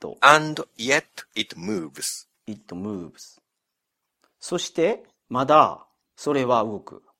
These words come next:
Speaker 1: うん。まあ、そんな感じですね。
Speaker 2: <laughs> 全然わからん。そして、まだそれは動く。
Speaker 1: うん。And yet it moves.
Speaker 2: やっと？
Speaker 1: や、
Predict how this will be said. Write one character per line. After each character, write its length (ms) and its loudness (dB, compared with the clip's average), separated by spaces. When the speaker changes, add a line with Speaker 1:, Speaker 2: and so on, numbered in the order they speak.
Speaker 1:
う 100 -4
ん。 260 -4
ま 80 -12
あ、 20 -8
そ 120 -8
ん 40 -6
な 80 -2
感 120 0
じ 80 -10
で 80 -8
す 100 -4
ね。 60 -8
Speaker 2:
<laughs> 640 -18
全 160 -4
然 140 0
わ 60 -2
か 80 2
ら 60 -2
ん。 80 -16
そ 200 -10
し 80 -12
て、 100 0
ま 120 -2
だ 80 -6
そ 120 -12
れ 80 -6
は 100 -6
動 160 -10
く。 280 -20
Speaker 1:
う 40 -20
ん。 280 -16
And 240 0
yet 260 -6
it 180 -20
moves. 800 -14
Speaker 2:
や 180 4
っ 140 -6
と？ 440 -10
Speaker 1:
や、 160 2